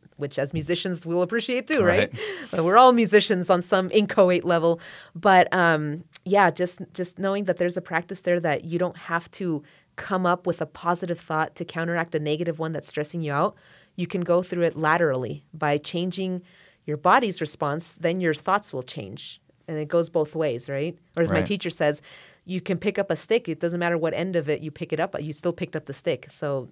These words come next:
Speaker 1: if you change your thoughts, then your body follows. If you change your body response, then your thoughts can also follow.
Speaker 2: Yeah.
Speaker 1: Yeah.
Speaker 2: Yeah, and then the, even,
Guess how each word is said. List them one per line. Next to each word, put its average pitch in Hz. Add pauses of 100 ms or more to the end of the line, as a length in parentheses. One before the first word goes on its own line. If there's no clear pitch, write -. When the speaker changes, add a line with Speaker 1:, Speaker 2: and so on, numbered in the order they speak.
(120)
Speaker 1:
if 147
you 151
change 170
your 151
thoughts, 214
then 214
your 190
body 175
follows. 180
If 247
you 226
change 202
your 156 (180)
body 320
response, 156
then 185
your 165
thoughts 175
can -
also 123
follow. -
Speaker 2:
Yeah. 98 (320)
Speaker 1:
Yeah. 170
Speaker 2:
Yeah, 127
and 135
then 127
the, 110 (180)
even, 151